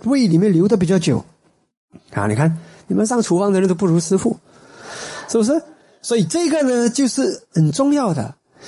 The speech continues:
所以，所以，但是我们常常花太多心思在这，这，这一类的东西。那个牛，啊，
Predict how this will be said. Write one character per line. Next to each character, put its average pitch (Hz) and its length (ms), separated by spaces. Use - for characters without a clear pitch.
所 285 160
以， 294 160
所 240 160
以， 170 120
但 285 200
是 254 160
我 185 180
们 190 240
常 139 240
常 143 160
花 - 240
太 160 240
多 139 140
心 110 280
思 110 220
在 113 160
这， 117 200
这， 208 200
这 160 200
一 214 100
类 185 200
的 - 140
东 95 180
西。 101 200
那 247 120
个 269 80
牛， 226 340
啊， 165 220